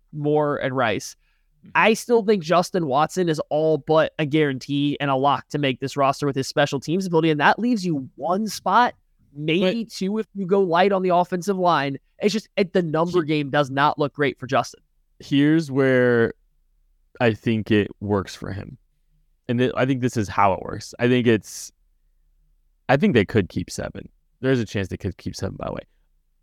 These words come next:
Speaker 3: Um, but I look at it going, they bump Justin, Justin Watson, and he's playing more of a special teams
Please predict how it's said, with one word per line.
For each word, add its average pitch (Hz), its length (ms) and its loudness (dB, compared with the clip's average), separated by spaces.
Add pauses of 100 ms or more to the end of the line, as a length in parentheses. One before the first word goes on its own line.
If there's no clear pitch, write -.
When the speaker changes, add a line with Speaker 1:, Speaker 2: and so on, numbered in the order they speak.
(180)
Speaker 3:
Um, 127 460 2 (340)
but 131 320 0 (360)
I 151 100 4
look 180 200 0
at 135 120 4
it 117 80 -2
going, 110 500 0 (880)
they 131 540 2 (260)
bump 127 260 2
Justin, 117 760 -2
Justin 123 340 2
Watson, 113 360 0
and 113 160 -4
he's 113 200 0
playing 117 320 2
more 110 280 2
of 104 80 2
a 104 60 0
special 104 460 -2
teams 98 640 -8